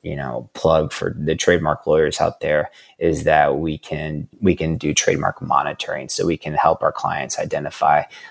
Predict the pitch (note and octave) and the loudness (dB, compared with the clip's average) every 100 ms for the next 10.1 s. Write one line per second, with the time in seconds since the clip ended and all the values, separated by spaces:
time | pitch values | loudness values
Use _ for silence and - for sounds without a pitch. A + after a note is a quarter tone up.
0 | - F2 - D#2 D2+ D2+ D2+ D2 E2+ E2 | -4 -4 0 0 0 -4 -6 -6 -4 -2
1 | D2 - - - - C#3+ - - - A#2+ | -2 -6 -8 -4 -4 -4 -2 -2 2 4
2 | A#2+ A2+ G#2+ - G2 F#2 F2+ F2 E2 E2 | 6 6 6 2 2 2 2 0 -2 0
3 | E2 D#2+ E2 - _ F#2 F#2+ D#2 - - | 2 2 0 -6 _ -6 -4 -4 -4 2
4 | F2+ F2+ - _ - B2+ C3 - C#3+ A#2 | 2 0 -12 _ -2 0 2 2 0 0
5 | A#2+ A2 - A2 G#2 - - - - G#2 | 2 0 0 0 0 -2 -16 -20 -10 -2
6 | F#2+ - F#2+ F#2 F2+ E2+ - - _ - | 0 2 2 2 2 0 -2 -16 _ -10
7 | - F#2+ F2+ E2+ E2+ E2 - E2 D#2 D#2 | 0 2 4 0 0 -4 -2 -2 0 0
8 | - - - D#2 D#2 - D#2+ - - D#2 | -2 -4 -4 -2 -4 -4 -6 -4 0 0
9 | C#2 D2 - - - - - - - - | 0 -4 -6 -8 -6 -6 -8 -6 -6 -6